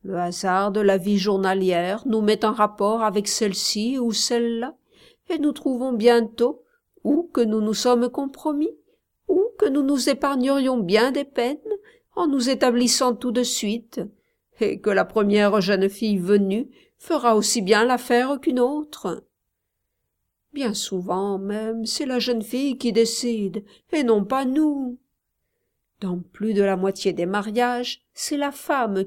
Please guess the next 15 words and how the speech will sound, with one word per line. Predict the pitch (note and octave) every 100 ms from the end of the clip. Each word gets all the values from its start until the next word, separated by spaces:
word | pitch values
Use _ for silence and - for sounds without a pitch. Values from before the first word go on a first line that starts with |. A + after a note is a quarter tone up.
| -
qui, | - D4 - _ -
en | B3 B3+
somme, | - D#4 C#4+ D#4+ - _ -
a | -
fait | - C4 G#3+
la | G3+
demande. | G#3 F#3+ F3+ D3+ D3+ - - G3+ _ _ _ _ _ _ _ _ _ -
Elle | F4+ D4+
se | -
place | D4+ - C#4+ C4+ C4+
dans | A#3 A#3
le | A#3
chemin | A#3 B3 G#3+ G#3
d'un | G3+ G3+ F#3
homme. | D#3+ - - D#3+